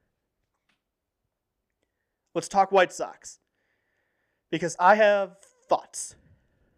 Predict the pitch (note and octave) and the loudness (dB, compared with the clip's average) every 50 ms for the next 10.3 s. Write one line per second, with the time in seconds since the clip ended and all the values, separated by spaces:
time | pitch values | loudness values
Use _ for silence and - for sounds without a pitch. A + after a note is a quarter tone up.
0 | _ _ _ _ _ _ _ _ _ _ _ _ _ _ _ _ _ _ - F#3+ | _ _ _ _ _ _ _ _ _ _ _ _ _ _ _ _ _ _ 6 6
1 | F#3+ F#3 F#3 F#3+ F3+ E3 - - G3 A3 A#3+ A3+ - - A3+ F#3 E3 - D3+ D3+ | 8 8 6 2 -2 -4 -4 -2 0 0 0 -2 -6 -8 -8 -8 -8 -10 -14 -14
2 | - _ _ _ _ _ _ _ _ _ _ _ _ _ - F3 E3 D#3 D#3 D3+ | -14 _ _ _ _ _ _ _ _ _ _ _ _ _ 4 6 6 6 4 2
3 | - _ _ _ _ _ _ _ _ _ - E3+ E3 E3 E3 D#3+ F3 F3 F3+ G3 | -4 _ _ _ _ _ _ _ _ _ -6 -4 -4 -4 -4 -4 -6 -6 -4 -2
4 | G3+ G3+ G3+ G3 F#3 - - D3+ D3+ - D#3 C3 - - - _ _ _ _ _ | -2 0 0 -2 -4 -4 -10 -16 -14 -14 -14 -14 -14 -18 -20 _ _ _ _ _
5 | _ _ _ _ _ _ _ _ _ _ _ _ _ - E3 D#3 D3+ D#3+ E3+ F#3 | _ _ _ _ _ _ _ _ _ _ _ _ _ -6 -2 2 4 2 2 2
6 | G#3 A3+ B3+ B3 A#3 G#3 F3 D#3+ D3+ D#3+ D3+ D3 C#3+ D3+ - _ _ _ _ _ | 0 -2 -2 -2 0 2 0 0 0 -2 -8 -8 -8 -10 -14 _ _ _ _ _
7 | _ _ _ _ _ _ _ _ _ _ _ _ _ _ _ _ _ _ _ _ | _ _ _ _ _ _ _ _ _ _ _ _ _ _ _ _ _ _ _ _
8 | - F#3+ F3+ D#3+ D#3 D#3 D3+ D3 D3 - - - _ _ _ _ _ _ _ _ | 0 2 2 2 0 -2 -4 -8 -14 -18 -20 -20 _ _ _ _ _ _ _ _
9 | _ _ _ _ _ _ _ _ _ - F#3 F3+ F3 - - E3 D3+ C#3+ C#3 B2+ | _ _ _ _ _ _ _ _ _ 2 2 2 2 0 0 0 0 0 -2 -10
10 | - - _ - - - | -16 -18 _ -20 -20 -20